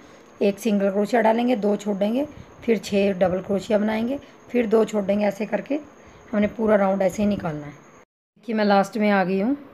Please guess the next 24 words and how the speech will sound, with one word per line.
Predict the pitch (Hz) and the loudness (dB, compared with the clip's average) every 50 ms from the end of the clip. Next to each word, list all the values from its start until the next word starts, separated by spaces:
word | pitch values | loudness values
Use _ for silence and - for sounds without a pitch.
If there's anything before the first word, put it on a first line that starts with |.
| - - - - - - - - - | -20 -20 -20 -20 -20 -20 -20 -10 -2
Last | 214 208 208 214 208 - | 2 4 4 4 2 0
पे | - - 247 | 0 2 2
हमने | 240 233 233 233 | 4 4 2 2
क्या | 226 - 240 208 | 2 2 2 2
करना | 190 196 185 185 185 185 | 2 0 -2 -2 -2 -2
है, | 214 269 - - - - - - - - - | -4 -4 -8 -12 -20 -20 -20 -20 -14 -6 0
यहाँ | 202 220 220 226 247 | 2 4 4 4 2
से | 240 277 | 0 -2
शुरू | 240 - 254 247 254 254 | -2 0 0 0 0 0
किया | 254 262 220 196 | 2 2 2 2
था | 175 196 | 2 0
मैंने, | 190 190 190 214 | 0 0 -2 -2
ये | 285 285 - - - - - - - - 202 | -4 -6 -8 -14 -20 -20 -20 -20 -16 -10 -6
देखिए, | 170 185 180 - 233 247 254 - - - - - - - - - - - - - - | -6 -6 -6 -6 -6 -6 -6 -8 -14 -20 -20 -20 -20 -20 -20 -20 -20 -20 -14 -6 -2
यहाँ | 208 202 196 202 | 0 2 2 0
पे | 202 226 | 0 -4
शुरू | 202 - 233 214 233 | -4 -2 -2 -4 -2
किया | 214 - 233 208 196 | -2 0 0 0 0
था, | 202 233 277 - - - - - - - - - - - - - | 0 -4 -8 -8 -12 -18 -20 -20 -20 -20 -20 -20 -20 -18 -8 -4
तो | 214 | -2
मैंने | 214 220 220 226 233 | 0 2 2 2 2
अब | 240 226 | 2 2
last | 226 220 202 196 190 - 214 | 2 2 2 2 0 -2 -2
में | 208 202 226 | -2 -2 -2